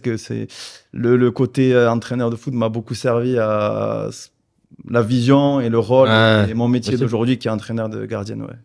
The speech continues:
Speaker 2: Je vois, je vois, bah, on peut, on va passer, on va passer un peu aux questions autour de ton métier, parce que
Speaker 1: Ouais.
Speaker 2: c'est, c'est un, c'est important. Je, donc je vous laisse un peu, vous êtes lible, donc vous,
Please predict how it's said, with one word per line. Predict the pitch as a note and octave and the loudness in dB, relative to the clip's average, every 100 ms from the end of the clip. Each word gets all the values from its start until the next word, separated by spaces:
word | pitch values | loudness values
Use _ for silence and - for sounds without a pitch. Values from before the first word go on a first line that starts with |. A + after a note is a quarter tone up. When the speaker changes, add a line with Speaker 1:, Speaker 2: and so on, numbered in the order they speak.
| - | -16
Speaker 2:
Je | F2+ | -2
vois, | A2+ A2+ | 2 2
je | G#2 | 2
vois, | A2 | 2
bah, | A2+ | 2
on | B2 | 2
peut, | B2 A#2+ | 0 0
on | B2+ | 2
va | B2+ | 2
passer, | C3 B2+ | 0 -2
on | B2 | -2
va | B2 | -2
passer | A#2+ | -2
un | C3+ | -4
peu | C#3 | -2
aux | C3 | -2
questions | B2 - | -2 -2
autour | C3 A#2 | -4 -4
de | A2+ | -6
ton | G2+ A2 | -4 -6
métier, | B2+ G3 | -4 -6
parce | C3+ A#2+ | -2 -2
que | A2 | -2
Speaker 1:
Ouais. | G2+ - _ _ | -6 -18 _ _
Speaker 2:
c'est, | - | -6
c'est | |
un, | G2+ G2 F#2 | -4 -2 -4
c'est | G#2 | -4
important. | B2+ | -4
Je, | A2+ | -4
donc | A2 F#2+ | -6 -6
je | |
vous | G#2+ | -2
laisse | B2+ A#2+ | -2 -4
un | |
peu, | G#2 | -4
vous | A2 G#2+ | -4 -4
êtes | G2 | -6
lible, | B2 G2 | -6 -6
donc | E2+ | -8
vous, | E2+ D#2+ | -12 -14